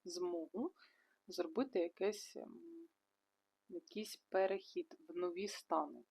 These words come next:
Це може бути, наприклад, зміна ролей. А,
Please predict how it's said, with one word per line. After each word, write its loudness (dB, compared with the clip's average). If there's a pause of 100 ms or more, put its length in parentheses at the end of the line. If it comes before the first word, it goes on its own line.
(400)
Це 6
може 6
бути, 0
наприклад, 0
зміна 0
ролей. -8 (880)
А, -2